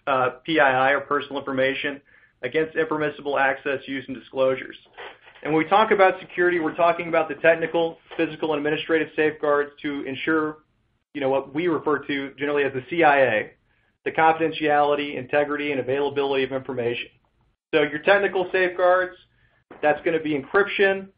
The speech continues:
uh, password, authentication requirements, firewalls. Your physical safeguards are gonna be I D badges,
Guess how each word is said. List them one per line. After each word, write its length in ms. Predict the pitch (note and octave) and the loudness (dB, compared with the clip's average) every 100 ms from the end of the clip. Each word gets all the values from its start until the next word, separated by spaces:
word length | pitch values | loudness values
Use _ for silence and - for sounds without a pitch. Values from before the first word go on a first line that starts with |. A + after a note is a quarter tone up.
| _ | _
uh, 160 | - B2 - | -2 -2 0
password, 640 | D#3+ F3 E3+ F3+ F3+ E3+ | 0 0 0 0 2 2
authentication 720 | C3+ D#3 D3+ - E3 D#3+ E3 | 2 -2 -6 2 2 2 -4
requirements, 600 | D#3+ E3 E3 E3+ E3 D#3+ - | -4 2 4 4 2 -2 -2
firewalls. 680 | D3+ D#3 E3 D#3+ E3 E3 E3+ - _ _ | 2 4 2 2 2 2 0 -12 _ _
Your 160 | C3+ B2+ | -8 -8
physical 680 | - E3+ E3+ F3+ F3 E3+ - _ _ _ _ _ | -4 -4 -2 0 0 -2 -10 _ _ _ _ _
safeguards 560 | E3+ E3+ E3 E3+ E3+ E3 | -2 -2 0 4 4 2
are 60 | C#3+ | -4
gonna 180 | C#3+ | -4
be 160 | C3+ C#3 | -4 0
I 200 | C#3 C#3+ | 2 2
D 180 | C3+ D#3 | 0 -2
badges, 520 | E3 E3 E3+ F3+ F3 | 4 4 4 -2 -12